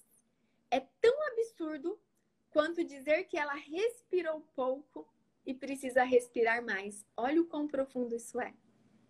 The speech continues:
O comer pra criança é natural, é vital.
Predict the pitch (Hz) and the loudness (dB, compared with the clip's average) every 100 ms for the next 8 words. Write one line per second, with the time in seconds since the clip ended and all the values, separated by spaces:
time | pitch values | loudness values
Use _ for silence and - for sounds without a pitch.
0 | _ _ _ _ _ _ - 262 320 262 | _ _ _ _ _ _ -4 2 4 6
1 | 233 247 285 277 220 - 208 226 254 254 | 6 6 4 2 -6 -2 -2 0 -4 -4
2 | 226 233 233 233 202 196 233 _ - 240 | -8 -8 -8 -8 -8 -8 -16 _ -4 -2
3 | 226 247 - 214 208 247 | -2 -10 -8 -4 -2 -4